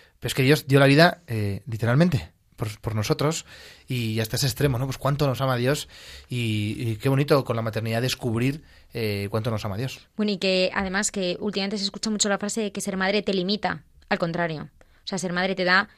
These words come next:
Speaker 2: más fuerza de la que tenías, más potencia de la que la, que la que tenías, más ganas de las que tenías, porque ahora lo tienes que hacer por alguien.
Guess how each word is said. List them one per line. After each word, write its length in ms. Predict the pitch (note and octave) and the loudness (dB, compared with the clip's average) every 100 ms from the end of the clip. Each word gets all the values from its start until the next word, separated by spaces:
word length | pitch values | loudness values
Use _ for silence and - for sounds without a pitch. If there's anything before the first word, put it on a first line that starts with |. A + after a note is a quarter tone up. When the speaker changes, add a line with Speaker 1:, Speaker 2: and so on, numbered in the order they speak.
| _ _ _ - | _ _ _ -6
Speaker 2:
más 600 | G3 G3 G3+ G#3 A3+ - | -2 0 2 8 8 8
fuerza 260 | A#3 A3+ | 2 2
de 40 | A3+ | 2
la 80 | G3 | 2
que 80 | |
tenías, 360 | F#3+ G3+ G3+ G3+ | 0 0 0 2
más 180 | A3 - | 0 0
potencia 420 | A3+ G#3+ G#3 G#3+ | 0 0 -2 -2
de 40 | G3 | -2
la 40 | |
que 80 | F#3+ | -4
la, 420 | F#3 F3+ - G#3 | -8 -8 -10 -6
que 100 | G3+ | 0
la 80 | F#3+ | 0
que 80 | G3 | 0
tenías, 260 | G3 G3 | 0 0
más 180 | F#3+ F#3 | 0 0
ganas 420 | F#3+ F#3+ F3 F3 | 2 2 0 -6
de 100 | G#3 | -8
las 140 | F#3+ F#3 | -8 -6
que 80 | F3+ | -6
tenías, 320 | F#3+ E3+ - | -6 -6 -8
porque 200 | F3 F3+ | -6 0
ahora 160 | F3+ | 0
lo 100 | F#3 | 0
tienes 140 | F3 F#3 | -4 -8
que 60 | |
hacer 160 | F#3 F#3+ | -6 -6
por 160 | F#3 E3 | 0 0
alguien. 380 | F3 E3 E3 | 0 -4 -10